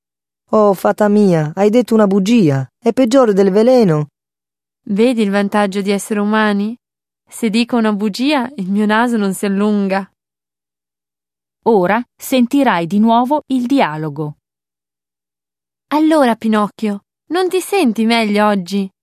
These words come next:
Speaker 2: Sei pronto per tornare a scuola?
Speaker 1: No, Fatina, sto ancora male. Anzi,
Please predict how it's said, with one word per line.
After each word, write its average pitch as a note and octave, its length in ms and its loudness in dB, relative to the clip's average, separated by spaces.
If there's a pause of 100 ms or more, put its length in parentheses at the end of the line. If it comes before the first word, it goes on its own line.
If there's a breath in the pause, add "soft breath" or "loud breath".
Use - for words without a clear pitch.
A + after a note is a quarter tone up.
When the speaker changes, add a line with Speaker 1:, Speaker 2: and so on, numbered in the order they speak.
(520)
Speaker 2:
Sei D4 240 -4
pronto D#4 400 0
per G#3+ 200 -4
tornare A3+ 440 0
a A3+ 60 -2
scuola? A3 600 -2 (840)
Speaker 1:
No, B3+ 280 4
Fatina, F#3+ 760 0
sto - 280 0
ancora A3 400 2
male. F3 480 2 (500)
Anzi, A3+ 560 0